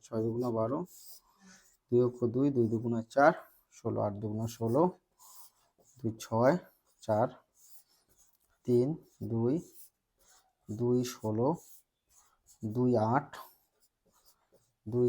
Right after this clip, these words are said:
চার, দুই দুই। কয়টা দুই পেলাম?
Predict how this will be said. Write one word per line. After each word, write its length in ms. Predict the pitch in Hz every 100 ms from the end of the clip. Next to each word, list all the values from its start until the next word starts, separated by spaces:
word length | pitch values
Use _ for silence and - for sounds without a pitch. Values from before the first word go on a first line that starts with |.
| 120
চার, 300 | 117 113 139 - - _ _ _ _ _ _ _ _ _ _ _ -
দুই 180 | 131
দুই। 200 | 120 110 101 _ _ _ _ _ _ - - _ _ _ _ _ -
কয়টা 220 | 156 180
দুই 180 | 180 180
পেলাম? 380 | 180 180 226